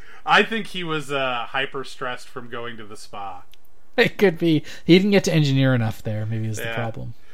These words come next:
Speaker 1: Like, 'cause that's the whole thing. When they go to the spa, like, all the engineers, they don't look like they're stressed out. They look like they just need a nap.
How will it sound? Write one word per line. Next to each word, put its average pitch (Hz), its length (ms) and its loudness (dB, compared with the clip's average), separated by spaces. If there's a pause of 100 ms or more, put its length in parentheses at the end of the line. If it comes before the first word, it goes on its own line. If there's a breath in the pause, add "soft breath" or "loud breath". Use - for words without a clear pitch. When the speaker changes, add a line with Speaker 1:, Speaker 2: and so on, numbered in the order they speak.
(120)
Speaker 1:
Like, 196 200 2
'cause 254 100 -2
that's 320 200 -2
the - 40 0
whole 226 180 0
thing. 180 280 -2
When 151 100 -2
they 165 100 2
go 151 200 0
to 202 60 -2
the 180 100 -6
spa, 139 380 -2
like, 143 200 -4
all 135 220 -2
the 180 120 -6
engineers, 151 460 -6
they 165 140 -6
don't 180 200 -6
look 147 200 -8
like 135 160 -6
they're 120 100 -8
stressed 127 400 -8
out. 143 240 -4
They 117 80 -10
look 165 160 -8
like 151 140 -8
they 131 100 -6
just 135 220 -10
need 135 140 -8
a 104 40 -10
nap. 95 360 -8